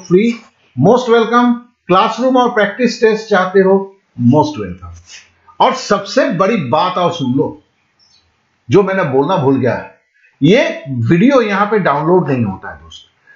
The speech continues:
आपको डाउनलोड करने की जरूरत क्या है, पहले बता दो। आप YouTube में डाउनलोड इसलिए करते हो क्योंकि वो फिर वीडियो आपको मिलेगा या नहीं मिलेगा पता नहीं है। मेरे को खुद की वीडियो अगर ढूंढना होता है तो नहीं मिलता है दोस्त। लेकिन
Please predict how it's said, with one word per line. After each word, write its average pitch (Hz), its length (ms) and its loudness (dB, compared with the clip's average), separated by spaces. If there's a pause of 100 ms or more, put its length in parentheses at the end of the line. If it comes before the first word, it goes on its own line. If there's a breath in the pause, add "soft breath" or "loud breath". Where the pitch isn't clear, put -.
(100)
आपको - 220 0
डाउनलोड 240 440 0
करने 254 200 0
की 240 100 2
जरूरत 208 340 2
क्या 220 100 0
है, 202 60 -2
पहले 196 180 2
बता 175 240 -2
दो। 196 180 -6 (720 soft breath)
आप 233 260 2
YouTube 262 440 2
में 254 180 2
डाउनलोड 214 460 2
इसलिए 226 340 0
करते 190 380 -2
हो 190 440 4
क्योंकि 202 320 2
वो 240 320 2
फिर 269 140 0
वीडियो 202 320 4
आपको - 240 -4
मिलेगा 214 520 2
या 302 180 2
नहीं 277 160 0
मिलेगा 247 340 0
पता 175 320 -4
नहीं 135 220 -2
है। - 120 -8 (1000)
मेरे 196 300 4
को 277 120 0
खुद 233 300 0
की 262 80 2
वीडियो 202 340 4
अगर 202 120 0
ढूंढना 170 280 0
होता 196 200 0
है 240 60 0
तो 294 140 0
नहीं 302 100 0
मिलता 202 260 -4
है 170 60 -4
दोस्त। 165 220 -16 (760)
लेकिन 180 440 2